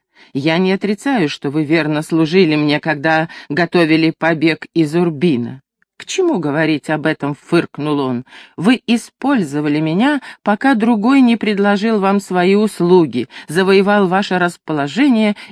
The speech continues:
и получил в своё командование весь замок.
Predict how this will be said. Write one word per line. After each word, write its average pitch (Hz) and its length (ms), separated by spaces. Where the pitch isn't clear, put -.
и 277 140
получил 247 680
в - 120
своё 180 420
командование 196 960
весь 175 400
замок. 143 720